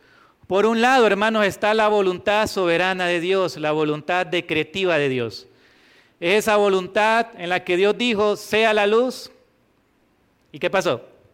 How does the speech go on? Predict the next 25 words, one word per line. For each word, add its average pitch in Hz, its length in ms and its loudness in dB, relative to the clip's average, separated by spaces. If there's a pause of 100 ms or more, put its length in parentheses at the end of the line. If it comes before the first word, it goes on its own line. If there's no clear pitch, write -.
(600)
Fue 160 300 -4
la 160 120 0
luz, 170 280 0
fue 151 240 -4
su 185 140 -4
decreto 226 840 -2
crear 180 360 0
el 170 140 -4
cielo 220 320 0
y 220 40 -2
la 185 180 0
tierra 170 420 0
por 160 140 -2
el 160 100 -2
poder 185 680 0
de 160 160 0
su 175 160 -2
palabra, 214 460 2
y 196 100 2
eso 202 180 -4
sucedió 180 480 -2
tal 233 380 0
como 185 180 -6
estaba 196 280 -2
establecido. 196 680 -2